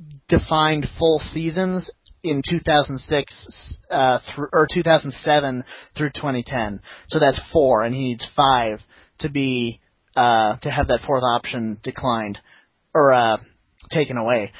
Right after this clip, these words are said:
But the only reason I say seventy-five percent is because he's also played three seasons of short ball,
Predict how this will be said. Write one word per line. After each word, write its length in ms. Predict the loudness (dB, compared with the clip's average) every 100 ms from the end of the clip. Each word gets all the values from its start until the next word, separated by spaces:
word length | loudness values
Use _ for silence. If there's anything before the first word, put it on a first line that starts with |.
| -20 -14
But 400 | 2 6 6 2 -18 _ _ _ _
the 420 | -20 -12 0 4 6
only 280 | 6 4 2
reason 300 | 2 2 0
I 80 | 0
say 160 | -2
seventy-five 540 | -2 -2 -2 -2 -2 -2
percent 420 | -4 -2 -2 -6
is 140 | -12
because 680 | -10 -10 0 2 2 0 -6 -10
he's 320 | -6 -6 -6 2
also 400 | 6 6 4 0
played 420 | 0 -2 0 0 -6 -10
three 300 | -6 -2 -2
seasons 580 | -2 -2 0 0 0 0
of 80 | -2
short 540 | 0 0 4 4 4
ball, 480 | 4 6 8 8 4